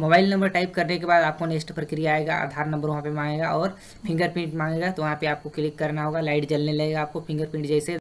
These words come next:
तो फ्रेंड जैसे कि मैं एक है ना आपको है ना दिखा दे रहा हूँ अभी आगे बढ़ के थोड़ा सा प्रक्रिया, ठीक है ना। तो जैसे मैं मोबाइल नंबर और कैप्चर डाल चुका हूँ, simply ओटीपी पे क्लिक कर देता हूँ। ओटीपी में जैसे ही क्लिक करूँगा हम लोग का मोबाइल नंबर में ओटीपी आ जाएगा।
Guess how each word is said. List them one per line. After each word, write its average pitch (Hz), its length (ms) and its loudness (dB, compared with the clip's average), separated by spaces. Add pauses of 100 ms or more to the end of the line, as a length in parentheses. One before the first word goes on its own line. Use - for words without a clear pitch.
तो 196 100 -8
फ्रेंड 220 240 4
जैसे 180 300 4
कि 247 100 0
मैं 233 180 2
एक 208 220 2
है 220 60 0
ना 214 200 0
आपको 185 300 4
है 196 80 8
ना 196 100 8
दिखा 165 320 2
दे 170 120 4
रहा 156 120 6
हूँ 170 240 2
अभी 151 280 4
आगे 160 220 6
बढ़ 151 120 6
के 147 140 2
थोड़ा 170 240 2
सा 185 140 0
प्रक्रिया, 147 400 2
ठीक 196 180 2
है 175 80 4
ना। 147 120 2
तो 156 120 0
जैसे 185 240 4
मैं 214 140 2
मोबाइल 190 300 6
नंबर 196 200 4
और 180 120 2
कैप्चर 170 280 2
डाल 165 180 6
चुका 180 220 0
हूँ, 185 100 4
simply 170 340 0
ओटीपी 160 360 0
पे 170 100 -2
क्लिक 156 240 -2
कर 147 100 0
देता 135 200 -2
हूँ। 90 100 -8 (320)
ओटीपी 202 400 4
में 240 120 4
जैसे 202 240 6
ही 233 80 2
क्लिक 220 260 4
करूँगा 214 280 4
हम 202 120 4
लोग 202 120 2
का 196 80 2
मोबाइल 175 360 6
नंबर 185 200 4
में 185 120 2
ओटीपी 160 420 0
आ 165 220 2
जाएगा। 185 400 6